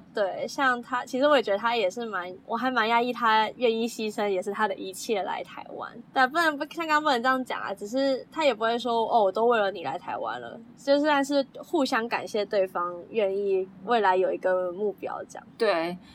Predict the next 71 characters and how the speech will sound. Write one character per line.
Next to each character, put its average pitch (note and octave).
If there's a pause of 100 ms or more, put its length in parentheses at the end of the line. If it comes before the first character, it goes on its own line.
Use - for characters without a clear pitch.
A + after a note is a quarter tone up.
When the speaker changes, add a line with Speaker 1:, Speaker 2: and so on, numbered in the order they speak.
(100)
Speaker 2:
所 F4
以 C4+
刚 B3+
好 B3
他 A3
也 G3+
想 F3
来 D#3+
念 F3
台 E3
湾 F3
的， D#3
可 -
能 E3+
这 A#3
个 G3+
研 F3
究 G#3
所 G#3
也 D3
是 F#3
他 F3
本 -
来 -
的 F#2+
专 D3+
业。 C#3
Speaker 1:
对， D4+
是 D4
他 C4
的 A#3
专 G#3
业。 G#3+
那 A#3
我 G#3
们 F#3+
那 A#3+
时 B3
候 B3
也 A3+
是 A3+
想 A3
说， G3 (220)
他 D#4
只 B3
是 C4
也 A3
就 A3+
是 C4
一 B3+
个 G3+
突 B3
然 G#3+
灵 G#3
光， A3+ (120)
灵 A3
光 B3+
一 B3
闪 -
说 G3
，“那 -
怎 F3+
样 G#3
待 A#3
在 A#3
台 A3+
湾 F#3
会 G#3
比 -
较 -
好？” -